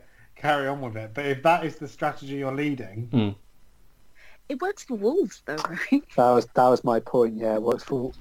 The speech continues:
Speaker 4: a lot well for Wolves.
Speaker 2: It's true. True, it does. But then if that agent decides to sort of take his business elsewhere, you're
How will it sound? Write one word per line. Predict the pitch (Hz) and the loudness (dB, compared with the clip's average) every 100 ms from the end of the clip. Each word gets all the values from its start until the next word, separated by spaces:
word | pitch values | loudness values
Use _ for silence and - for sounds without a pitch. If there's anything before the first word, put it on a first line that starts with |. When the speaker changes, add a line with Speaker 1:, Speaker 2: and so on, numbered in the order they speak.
| - | -4
Speaker 4:
a | |
lot | 123 120 120 | 4 6 6
well | 120 117 110 | 4 2 0
for | 123 | -2
Wolves. | 113 110 104 101 - _ - - | -4 -4 -6 -10 -18 _ -20 -20
Speaker 2:
It's | - | -8
true. | - 135 135 - - - - - - - _ _ _ _ _ - _ - | 0 0 0 -12 -20 -20 -20 -20 -20 -20 _ _ _ _ _ -20 _ -12
True, | - 113 - - | -6 -6 -6 -14
it | - | -4
does. | 113 110 | 0 -2
But | - 202 175 | 0 2 4
then | 180 | 4
if | 165 | 4
that | 165 | 4
agent | 151 143 139 | 6 4 0
decides | 127 135 127 | 0 2 2
to | - | 0
sort | 127 - | -6 -6
of | 131 | -4
take | 135 123 | -2 0
his | 123 | -2
business | - 131 123 117 127 | 0 0 2 2 2
elsewhere, | 120 127 127 | 2 2 0
you're | 107 117 | 0 -2